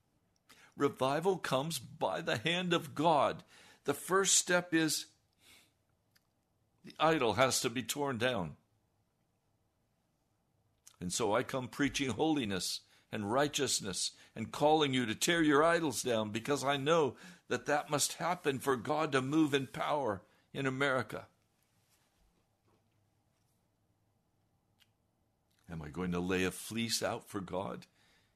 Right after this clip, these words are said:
and say, "Do, do you really mean that, God? Can I, can I trust you, God? Will you?"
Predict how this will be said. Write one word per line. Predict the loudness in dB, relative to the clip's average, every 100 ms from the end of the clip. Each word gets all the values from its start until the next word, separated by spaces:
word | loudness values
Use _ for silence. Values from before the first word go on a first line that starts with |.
| _ -8
and | -4
say, | -2 -2
"Do, | -6 -10 -12 _ _ _ _ -6
do |
you | -6
really | -4 -6 -6
mean | -4 -4
that, | -4 -6 -10
God? | -16 -14
Can | -8 -6
I, | -6 _ _ -12
can | -10
I | -10
trust | -8 -6 -4 -6 -6
you, | -10
God? | -10 -12 -10
Will | -8
you?" | -8